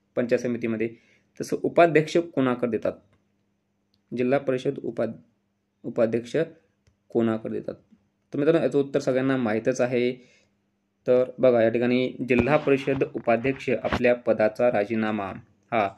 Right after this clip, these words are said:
जिल्हा परिषद अध्यक्षाकडे देतात. आणि मित्रांनो शेवटचा प्रश्न आहे आणि हा प्रश्न तुम्हाला माहीतच असेल कोणता असेल तर.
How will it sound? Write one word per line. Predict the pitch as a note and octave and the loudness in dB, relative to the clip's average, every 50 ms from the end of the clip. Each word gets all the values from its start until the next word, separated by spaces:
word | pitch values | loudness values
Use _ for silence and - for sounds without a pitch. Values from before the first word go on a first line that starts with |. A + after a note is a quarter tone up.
| _ _ _ _ - A#2+ | _ _ _ _ -6 2
जिल्हा | A#2+ B2+ A#2+ A#2 D3 C#3+ | 2 2 2 4 0 0
परिषद | - - - A#2+ A#2 - - C3+ B2+ - _ - | 0 -2 -4 -4 -4 -4 -6 -8 -10 -8 _ -6
अध्यक्षाकडे | - A#2 A#2 B2+ - - C3 A2+ - B2 A2 | -4 -2 -2 -2 -2 -2 -4 -4 -2 -4 -4
देतात. | G#2+ G2 - - - _ _ - - - - - _ - _ - _ _ - _ _ _ _ _ _ _ _ _ _ _ _ _ _ _ _ - | -4 -6 -8 -12 -14 _ _ -20 -20 -20 -20 -20 _ -20 _ -20 _ _ -20 _ _ _ _ _ _ _ _ _ _ _ _ _ _ _ _ 0
आणि | D3 | 2
मित्रांनो | E3+ F3 F#3 F#3+ | 6 8 8 8
शेवटचा | F#3+ - E3 D3+ D#3 D#3 D#3 E3 F3 | 8 6 6 6 6 6 8 6 6
प्रश्न | E3+ F3 E3+ D#3 D#3+ | 8 6 4 4 4
आहे | D3+ D3+ D#3 | 4 6 6
आणि | D#3 D#3+ E3 D#3 C#3 - - - _ _ _ - | 6 6 4 0 0 -2 -6 -10 _ _ _ -6
हा | - C#3 | -4 -2
प्रश्न | C#3 C#3 C3 B2 C#3 C3+ | 2 4 4 4 4 0
तुम्हाला | C3 C3+ C3 B2+ | 0 0 2 2
माहीतच | A#2+ A#2+ A#2 D3 C#3 | 2 2 2 2 2
असेल | C#3 C3+ - C#3+ B2+ | 2 4 4 2 2
कोणता | - B2+ A#2+ B2+ B2 C3 | 4 2 2 4 6 4
असेल | B2 - - B2+ A#2+ A#2 A#2+ | 4 4 4 0 0 4 4
तर. | B2+ A#2+ A#2+ A#2+ | 6 6 6 4